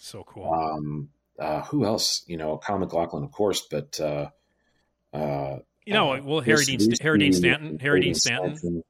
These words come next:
Speaker 2: yeah.
Speaker 1: Harry Dean Stanton, uh, you know, uh, so, uh, there's a scene in, that just kills me every time I watch Wild at Heart that involves Harry Dean Stanton, uh,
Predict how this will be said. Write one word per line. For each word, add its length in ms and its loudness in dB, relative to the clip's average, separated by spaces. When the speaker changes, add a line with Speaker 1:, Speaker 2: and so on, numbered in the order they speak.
Speaker 2:
yeah. 260 -4
Speaker 1:
Harry 220 -4
Dean 120 -6
Stanton, 640 -8
uh, 440 -10
you 100 -12
know, 380 -14
uh, 180 -12
so, 580 -8
uh, 140 -12
there's 200 -12
a 60 -12
scene 340 -6
in, 200 -10
that 180 -10
just 200 -10
kills 300 -8
me 100 -8
every 140 -8
time 180 -10
I 60 -10
watch 240 -8
Wild 180 -12
at 60 -14
Heart 200 -10
that 120 -12
involves 280 -12
Harry 180 -14
Dean 140 -16
Stanton, 440 -14
uh, 400 -12